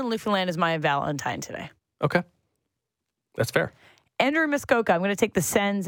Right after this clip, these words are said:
Speaker 1: Islanders under six. P S, close only counts in horseshoes and hand grenades.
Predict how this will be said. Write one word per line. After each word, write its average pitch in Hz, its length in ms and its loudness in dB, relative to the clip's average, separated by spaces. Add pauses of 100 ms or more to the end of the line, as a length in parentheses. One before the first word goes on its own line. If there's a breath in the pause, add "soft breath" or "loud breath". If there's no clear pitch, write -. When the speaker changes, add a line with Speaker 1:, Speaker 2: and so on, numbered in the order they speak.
Speaker 1:
Islanders 170 480 0
under 156 200 0
six. - 520 -2 (500 soft breath)
P 214 200 4
S, 175 260 -2 (160)
close 220 300 2
only 208 180 2
counts 185 320 0
in 170 60 2
horseshoes 170 500 0
and 151 160 0
hand 147 220 -2
grenades. 117 360 -2